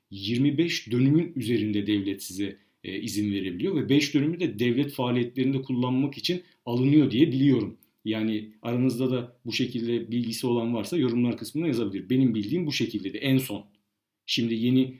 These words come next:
güncel bilgi sizlerdeyse siz de yazarsınız. Hepimize katkı sağlamış olursunuz. Bu şekilde fiyatlanıyor. Avantajı köyün içerisinde olması, meraya yakın olması. Bakın orman, arkamız orman. E, bu şekilde bir yerim olsun.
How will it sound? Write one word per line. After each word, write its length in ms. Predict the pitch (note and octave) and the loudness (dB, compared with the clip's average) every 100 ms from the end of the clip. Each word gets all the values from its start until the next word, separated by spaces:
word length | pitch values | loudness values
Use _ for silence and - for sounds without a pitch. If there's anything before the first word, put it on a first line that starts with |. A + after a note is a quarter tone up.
| _ | _
güncel 420 | A2+ B2+ B2+ B2+ A#2 | -2 2 4 2 0
bilgi 380 | G#2+ G#2+ G#2+ | 0 0 -2
sizlerdeyse 680 | - C3 A#2 B2+ G2+ G2 F3+ | -6 -6 -2 0 0 -2 -4
siz 240 | E3+ C#3+ A#2+ | -4 -2 -2
de 200 | D#3 - _ C3 | -2 -4 _ 0
yazarsınız. 560 | C3 B2 G#2 C#3 E3+ | 2 2 -2 -6 -4
Hepimize 540 | D#3 A#2+ G#2+ B2+ D#3+ - | -4 -2 -2 -2 -4 -8
katkı 280 | - C3 B2 | -6 -6 -4
sağlamış 460 | A#2 G2+ F#2+ F2 F#2 | -6 -4 -6 -8 -12
olursunuz. 520 | F2 - D3 G3+ - _ _ _ | -12 -10 -8 -8 -12 _ _ _
Bu 100 | F3 | -4
şekilde 380 | G3+ F3+ C3+ A2 | 0 2 0 -2
fiyatlanıyor. 600 | G#2+ G#2+ G2+ G2 G2 E3+ - | -2 -4 -4 -8 -4 -4 0
Avantajı 480 | D#3 E3 D#3+ D3 | 2 2 0 -2
köyün 220 | D3+ D#3+ D#3 | 6 6 6
içerisinde 500 | D3+ D3 C3 D3+ C#3+ | 4 0 0 0 0
olması, 340 | A2+ G2 E3 | 0 -2 0
meraya 380 | D3+ C#3+ D3 C#3+ | 2 4 4 4
yakın 240 | C#3 C#3+ | 2 0
olması. 300 | A#2 G2 - | 0 -2 -8
Bakın 160 | G#2 A2 | -12 -8
orman, 480 | C3+ B2 G#2+ C#3 - _ - | -2 0 0 -2 -8 _ -4
arkamız 460 | C3+ C3 B2 G#2+ | -2 0 -2 0
orman. 400 | C#3 A2 D3 G3 - _ _ _ _ | 0 0 -2 -6 -16 _ _ _ _
E, 160 | C#3+ E3 | -6 -2
bu 60 | |
şekilde 640 | G3+ D#3 A2 A2 G3+ G#3 - _ D#3+ | 0 0 0 -2 -2 -6 -12 _ -4
bir 120 | F3+ | 2
yerim 340 | F3 E3+ D3 | 6 6 6
olsun. 280 | A2 - F#3+ | 2 -2 -8